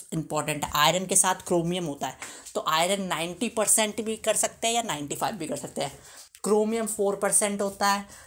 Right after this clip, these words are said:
एक ऑक्सीजन भी लेते हैं वन परसेंट, बहुत सारे डेटा अलग-अलग आता है, ठीक है?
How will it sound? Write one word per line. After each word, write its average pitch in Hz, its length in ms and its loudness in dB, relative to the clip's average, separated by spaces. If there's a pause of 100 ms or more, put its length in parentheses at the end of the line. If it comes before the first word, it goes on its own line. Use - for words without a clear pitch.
(140)
एक 196 200 0
ऑक्सीजन 190 520 2
भी 202 100 0
लेते 185 300 -2
हैं 185 300 -4
वन 175 160 -4
परसेंट, 175 540 -4
बहुत 165 220 -2
सारे 190 200 2
डेटा 165 300 2
अलग-अलग 156 360 0
आता - 240 -8
है, 170 80 -10 (220)
ठीक 175 100 -2
है? 226 100 2